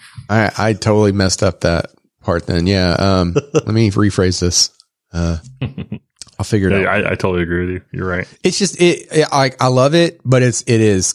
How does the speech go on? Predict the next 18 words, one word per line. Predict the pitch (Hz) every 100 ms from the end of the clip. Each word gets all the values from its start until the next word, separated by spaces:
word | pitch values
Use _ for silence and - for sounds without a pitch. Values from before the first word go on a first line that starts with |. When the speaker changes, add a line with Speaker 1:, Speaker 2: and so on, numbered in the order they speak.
| - -
Speaker 1:
complex. | 98 87 85 - - - _ -
Like, | 98 90
there's, | - 107 101 - -
there's | 123 107
so | - 113
much. | 98 -
And | 127
in | 120
fact, | 151 127 - _ _ _ _ _ _ _ 131
there | 131
was | 127
that | 123
thing | 127 123
that, | 120 113
um, | 107 101 92 92 _ _ _ _ _ -
I, | 104 -
I, | 101
well, | 98 92 -